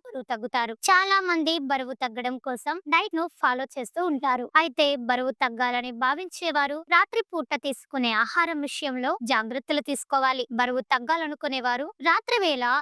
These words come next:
ఏడు గంటల లోపే ఆహారం తీసుకునేలా ప్లాన్ చేసుకోవాలి. ఇక రాత్రిపూట తీసుకునే ఆహారంలో కూడా కొన్ని రకాల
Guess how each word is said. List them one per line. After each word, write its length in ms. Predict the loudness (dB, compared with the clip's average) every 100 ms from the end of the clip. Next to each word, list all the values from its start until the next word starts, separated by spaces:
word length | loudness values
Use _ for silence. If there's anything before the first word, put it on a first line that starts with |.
| 0 -2
ఏడు 160 | -2 0 -4
గంటల 320 | -2 -4 -4
లోపే 300 | -4 -6 -4 0 0
ఆహారం 340 | 2 0 -2 -8 -8
తీసుకునేలా 540 | -8 -8 -4 0 0 0
ప్లాన్ 280 | -2 -10 -8
చేసుకోవాలి. 540 | -8 -4 0 2 0 0 0
ఇక 100 | 2 2 2
రాత్రిపూట 480 | 0 -2 0 0 0 -2
తీసుకునే 400 | -4 -2 0 2 0
ఆహారంలో 520 | 2 2 2 -2 -6 -6 -2
కూడా 180 | 2 2 2
కొన్ని 200 | 2 2 0
రకాల 300 | 0 0